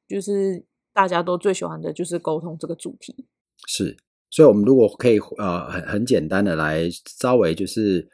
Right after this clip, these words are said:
Speaker 2: 呃，总结一下我们今天在谈接班的部分嘛。因为我刚才谈，提到接班有几个状况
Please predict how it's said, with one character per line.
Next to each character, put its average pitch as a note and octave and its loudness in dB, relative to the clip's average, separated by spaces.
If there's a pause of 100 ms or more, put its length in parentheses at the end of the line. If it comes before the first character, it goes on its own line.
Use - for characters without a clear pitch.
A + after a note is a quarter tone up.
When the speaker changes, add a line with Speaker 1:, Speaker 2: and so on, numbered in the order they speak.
(300)
Speaker 2:
呃， F2 -4
总 D#2+ -4
结 E2 -4
一 G2 -2
下 F#2+ -2
我 C#2 -10
们 C#2+ -10
今 G#2 -4
天 G#2 -2
在 G#2 0
谈 D2 -8
接 F2 -4
班 D#2+ -6
的 D2 -8
部 D2+ -14
分 C2+ -10
嘛。 B1+ -16
因 G2 -2
为 C3 4
我 G#2+ -2
刚 A2 0
才 F#2 -2
谈， F2 -10
提 F#2+ -6
到 F#2+ -2
接 G#2 0
班 G2+ -2
有 G2 -2
几 D#2+ -8
个 B1+ -10
状 C#2 -6
况 D2 -10